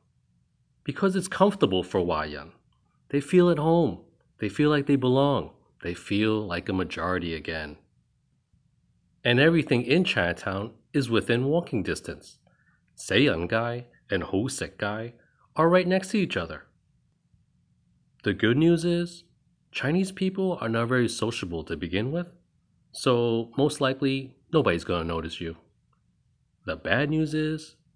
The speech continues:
if someone does speak to you, you better know how to address them properly. Knowing a person's family title is strictly enforced. But first, the mechanics of how a family title works.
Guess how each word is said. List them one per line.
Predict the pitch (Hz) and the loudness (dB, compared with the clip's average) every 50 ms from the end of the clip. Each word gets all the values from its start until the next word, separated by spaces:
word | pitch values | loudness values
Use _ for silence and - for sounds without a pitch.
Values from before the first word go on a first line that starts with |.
| _ _ _ | _ _ _
if | 92 87 85 | -12 -10 -10
someone | - - 95 104 95 85 78 73 | -6 -4 -4 -2 -2 -4 -6 -4
does | - 92 127 165 - | -4 -4 -4 -4 -6
speak | - - 180 175 175 - | -6 -6 -6 -6 -4 -6
to | 175 170 | -6 -4
you, | 170 170 175 - _ _ _ _ _ _ _ _ _ _ _ _ _ _ - | -4 -6 -6 -10 _ _ _ _ _ _ _ _ _ _ _ _ _ _ -8
you | 95 85 | -8 -2
better | 85 107 120 120 117 | 0 2 2 4 4
know | 113 113 104 | 4 2 2
how | 90 107 98 95 | 2 2 0 0
to | - - 101 | 0 -2 -4
address | 87 78 - 95 98 95 - | -4 -2 -2 -2 -2 -2 -4
them | - 90 82 78 - _ _ _ _ | -8 -10 -10 -10 -12 _ _ _ _
properly. | - - - 101 90 82 - - 73 73 73 - - _ _ _ _ _ _ _ _ _ _ _ _ _ _ _ _ _ _ _ _ _ _ _ _ _ | -20 -6 -2 -2 -2 -2 -4 -8 -12 -14 -16 -20 -20 _ _ _ _ _ _ _ _ _ _ _ _ _ _ _ _ _ _ _ _ _ _ _ _ _
Knowing | 113 107 104 117 135 156 175 170 160 147 | -2 0 2 4 4 4 4 4 4 2
a | 131 | 0
person's | - - 135 127 127 - 131 117 110 107 - | -2 0 0 0 0 0 0 0 0 -2 -4
family | - - - - 98 98 107 113 110 101 | -10 -6 0 2 2 2 4 2 0 0
title | - 107 104 104 107 107 110 117 127 - - | -2 -2 -2 -2 -2 -2 -4 -6 -8 -10 -10
is | - 85 80 - | -8 -8 -8 -6
strictly | - - - - - - - 120 104 - - 87 80 80 | -8 -8 -8 -10 -12 -6 -2 -2 -2 -2 -2 -4 -4 -4
enforced. | 78 58 - - - 92 78 - - - - - _ _ _ _ _ _ _ _ _ _ _ _ _ _ | -4 -8 -10 -8 -6 -6 -6 -6 -10 -16 -20 -20 _ _ _ _ _ _ _ _ _ _ _ _ _ _
But | - 101 - | -6 -6 -6
first, | - - - 104 147 165 - - - _ _ _ _ _ _ _ _ _ _ | -4 0 2 2 2 2 0 -8 -16 _ _ _ _ _ _ _ _ _ _
the | - 113 | 0 0
mechanics | 131 131 - - - 180 160 107 - - - | 0 0 -2 -2 -2 0 0 -2 -4 -6 -10
of | 90 87 | -10 -6
how | - 98 92 90 90 95 | -4 -2 -2 -2 -2 -4
a | - 107 90 | -6 -8 -10
family | - - - 82 85 98 113 | -6 -6 -4 -4 -2 -4 -4
title | - - 170 180 180 147 107 85 | -2 -2 -2 0 0 0 0 -2
works. | 82 - - - - - | -4 -6 -8 -12 -18 -20